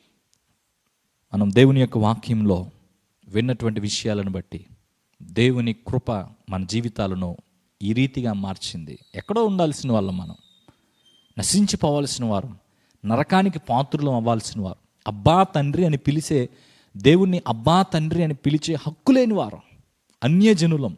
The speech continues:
దూరస్తులుగా ఉన్నవారం, వాగ్దానాలు, నిబంధనలు, ధర్మశాస్త్రము లేనటువంటి వారం. దేవుని కృప వలనే దేవునికి దగ్గరికి రాగలిగాం. దేవుని కృప వలనే ఆయన్ని ఆరాధించే అవకాశాన్ని పొందుకున్నాం. దేవుని కృప వలనే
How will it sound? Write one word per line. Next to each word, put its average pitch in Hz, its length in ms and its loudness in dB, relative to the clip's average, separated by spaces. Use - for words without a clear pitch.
దూరస్తులుగా 190 680 2
ఉన్నవారం, 151 480 0
వాగ్దానాలు, 147 720 2
నిబంధనలు, 135 720 2
ధర్మశాస్త్రము 170 960 -2
లేనటువంటి 220 600 6
వారం. 131 340 -6
దేవుని 117 320 0
కృప - 260 2
వలనే 113 480 4
దేవునికి 101 500 -2
దగ్గరికి 117 220 -4
రాగలిగాం. 92 500 -4
దేవుని 131 380 4
కృప 131 260 0
వలనే 143 520 2
ఆయన్ని 113 260 0
ఆరాధించే 127 520 -2
అవకాశాన్ని 120 520 -4
పొందుకున్నాం. 107 560 -4
దేవుని 151 380 6
కృప 143 280 -2
వలనే 156 460 0